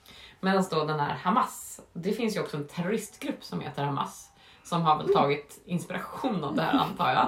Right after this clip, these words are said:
Speaker 1: då. Eh, vilket känns lite osunt. Men, ehm, jag gillar ändå uppdelningen, att bara kunna skilja på det. Det är nämligen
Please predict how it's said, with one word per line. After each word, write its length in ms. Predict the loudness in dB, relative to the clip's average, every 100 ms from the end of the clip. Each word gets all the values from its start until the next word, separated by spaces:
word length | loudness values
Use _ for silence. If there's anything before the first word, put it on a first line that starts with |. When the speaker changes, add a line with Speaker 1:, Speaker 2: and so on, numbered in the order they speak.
| 2
Speaker 1:
då. 280 | 2 2 2 -6 -16 -18 -18 -10
Eh, 120 | -6
vilket 280 | -4 -4 -4
känns 220 | -6 -4
lite 440 | -6 -2 -2 -2 -6 -4
osunt. 640 | -4 -2 -2 -2 -2 -4
Men, 520 | 2 4 4 2 -2 -4
ehm, 500 | -4 -4 -6 -8 0
jag 120 | 6
gillar 200 | 8 8 6
ändå 120 | 2
uppdelningen, 720 | -2 -4 0 2 2 -4 -8
att 100 | -8
bara 120 | -8
kunna 200 | -8 -8
skilja 240 | -4 -4 -4
på 160 | -6
det. 80 | -6 -2
Det 200 | 0 2
är 60 | 0
nämligen 420 | 0 -2 -4